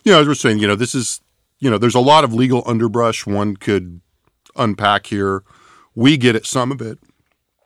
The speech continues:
in the piece, and there's a lot about this in both motions, particularly in the, in the House manager's response. So I would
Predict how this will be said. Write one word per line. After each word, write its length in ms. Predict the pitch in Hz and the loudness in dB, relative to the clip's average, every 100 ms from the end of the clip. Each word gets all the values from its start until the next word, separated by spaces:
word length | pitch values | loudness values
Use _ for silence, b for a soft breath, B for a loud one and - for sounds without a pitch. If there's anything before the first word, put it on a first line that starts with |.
| _ - | _ -2
in 140 | 151 | 0
the 80 | 107 | 0
piece, 460 | - 156 127 107 - | 0 2 2 0 -2
and 120 | 95 | -2
there's 160 | 95 | -4
a 60 | 92 | -4
lot 320 | 92 98 98 | 0 2 2
about 320 | 87 87 85 - | 0 -2 -4 -4
this 360 | 90 - - - | -6 -6 -10 -8
in 260 | 107 85 80 | -6 -6 -4
both 260 | 92 87 | -4 -4
motions, 640 | 92 90 87 90 82 73 - B B B - | -6 -6 -6 -10 -12 -14 -18 B B B -2
particularly 760 | 120 180 151 123 107 98 92 | 0 0 0 0 0 0 0
in 180 | 90 87 | -2 -2
the, 220 | 85 90 | -4 -4
in 140 | 101 85 | -4 -4
the 80 | |
House 260 | 85 85 - | -4 -4 -4
manager's 440 | 90 82 80 78 | -8 -8 -10 -12
response. 540 | 78 - - 82 78 78 | -12 -12 -8 -6 -8 -8
So 100 | 80 | -6
I 100 | 87 | -6
would 160 | 82 | -6